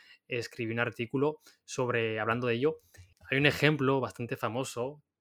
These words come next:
que tenéis el vídeo en YouTube, podéis buscarlo, os lo dejaremos en la nota del episodio, el famoso ejemplo del péndulo. Este péndulo se lanza, además podéis <laughs> ver, ¿no? El comportamiento,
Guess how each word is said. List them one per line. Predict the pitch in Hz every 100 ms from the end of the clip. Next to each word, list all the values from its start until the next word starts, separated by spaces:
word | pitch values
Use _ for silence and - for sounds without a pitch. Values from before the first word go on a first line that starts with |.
| -
que | 117 107 104 101
tenéis | 113 117
el | 131
vídeo | 123
en | 113
YouTube, | 101 127 143 -
podéis | 113 110
buscarlo, | 113 - 123 123 139
os | 143 117 104
lo |
dejaremos | 107 98 110 117
en | 120
la | 117
nota | 117 113 110 104 104
del | 123
episodio, | 113 113 - 135 127 151 - - - - - _
el | - 123 117 113 110 107
famoso | 123 120
ejemplo | 143 151
del | 127 113
péndulo. | 143 160 127 104 101 _ - - _ _ -
Este | 120 -
péndulo | 165 156 156 170 185
se | - 123
lanza, | 117 123 147 151 151 147
además | 113 110 120 - - - _ - 120
podéis | - 120 131
<laughs> |
ver, | 127 110 139
¿no? | 131 139 175
El | 143 120
comportamiento, | 123 120 120 113 120 117 127